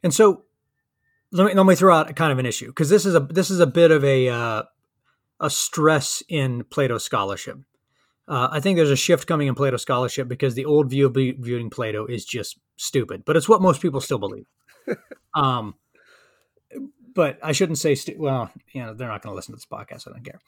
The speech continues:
Speaker 1: But, uh,
Speaker 2: <laughs>
Speaker 1: most people read Plato, and we kind of read the Bible this way, and this starts to get us toward how,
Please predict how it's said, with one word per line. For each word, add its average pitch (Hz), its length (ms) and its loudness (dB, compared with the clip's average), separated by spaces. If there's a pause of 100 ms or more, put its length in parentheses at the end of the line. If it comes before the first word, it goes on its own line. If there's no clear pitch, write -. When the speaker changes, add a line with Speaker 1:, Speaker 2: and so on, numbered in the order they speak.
(500)
Speaker 1:
But, - 240 0
uh, 170 320 6 (720)
Speaker 2:
<laughs> - 600 -20
Speaker 1:
most 196 340 4
people 240 300 6
read 190 420 4
Plato, 156 640 0
and 202 160 2
we 247 100 4
kind 269 260 0
of 262 120 -2
read 269 180 2
the 233 80 2
Bible 190 380 0
this 180 240 -2
way, 165 280 0
and 180 120 -2
this 196 100 2
starts - 300 0
to 208 80 4
get 180 200 6
us 165 160 2
toward 160 320 2
how, 160 380 2